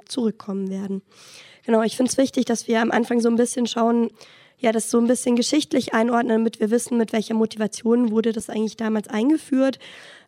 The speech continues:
Und würde jetzt, ähm, an die Tabea geben, damit wir die Diskussion starten können.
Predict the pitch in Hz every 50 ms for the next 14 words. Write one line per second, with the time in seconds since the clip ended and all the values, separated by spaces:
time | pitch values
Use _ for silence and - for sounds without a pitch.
0 | _ _ - - - 202 208 208 196 - - - - 220 214 226 214 214 208 -
1 | - - - - - 196 196 208 - 214 202 214 208 - - 220 196 - 240 247
2 | 240 233 208 220 220 220 220 220 220 214 202 233 214 208 202 - - 226 208 214
3 | 214 214 208 - - - 214 - - 247 233 240 226 - - 226 196 202 - -
4 | 226 190 - - 240 226 247